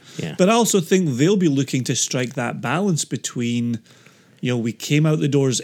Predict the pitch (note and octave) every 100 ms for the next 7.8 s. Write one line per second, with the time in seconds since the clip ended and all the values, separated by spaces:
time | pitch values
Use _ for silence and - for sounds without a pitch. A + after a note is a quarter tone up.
0 | - C3+ C3 C3 C3+ B2+ - - - -
1 | A#2+ A2+ - - - A#2+ - - - C3
2 | B2 A2 G#2 - - E3 E3 D3+ D3 -
3 | - _ _ - A#2 - - C#3 C#3 B2+
4 | A#2+ A#2 A#2 C#3+ C#3 - B2 A#2 A2+ -
5 | - - - A#2+ A2+ - - C#3 B2+ B2
6 | A#2+ A2 A2 A#2+ D#3+ - D3 C3 B2 A#2
7 | A#2 A2+ G#2+ B2+ D#3 D3+ C#3+